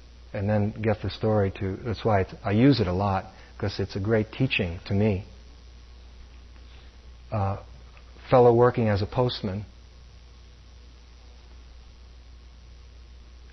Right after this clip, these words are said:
uh, while delivering the mail, gets bitten by a dog, and a deep bite, uh,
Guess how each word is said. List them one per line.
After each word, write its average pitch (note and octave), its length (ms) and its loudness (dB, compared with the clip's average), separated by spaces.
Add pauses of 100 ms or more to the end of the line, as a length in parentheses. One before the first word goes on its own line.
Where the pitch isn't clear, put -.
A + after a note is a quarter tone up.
(100)
uh, G2 280 -6
while A2 500 4
delivering G#2+ 360 2
the G2+ 60 2
mail, G#2+ 460 2 (240)
gets G2+ 200 -4
bitten A#2 280 2
by G2+ 180 2
a G2 40 2
dog, G2+ 420 4 (1120)
and G2+ 460 0 (1080)
a A2+ 40 -6
deep C3 260 4
bite, F#2+ 300 0 (1000)
uh, A2 200 -4